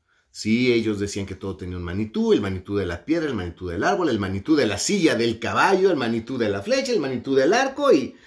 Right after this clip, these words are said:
todo tiene un Manitú, que es una especie de espíritu. Y había gente que es,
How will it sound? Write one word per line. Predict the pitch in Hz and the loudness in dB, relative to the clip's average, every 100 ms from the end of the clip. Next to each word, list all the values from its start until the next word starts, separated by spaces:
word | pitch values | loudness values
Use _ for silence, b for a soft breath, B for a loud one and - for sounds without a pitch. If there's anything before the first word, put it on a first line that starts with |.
| B _ | B _
todo | 220 240 226 | 4 6 6
tiene | 151 139 | 4 2
un | 135 | 2
Manitú, | 117 95 87 - - b b b b - | 0 -4 -8 -12 -18 b b b b -2
que | 135 | 0
es | 131 | 0
una | 131 | -2
especie | 120 117 110 | -2 -4 0
de | 131 | 0
espíritu. | 135 202 135 - 147 b b b b | 0 -2 -4 -4 -8 b b b b
Y | 190 | 2
había | 180 196 190 | 4 4 4
gente | 165 165 | 0 -2
que | 165 175 | -4 -4
es, | - | -6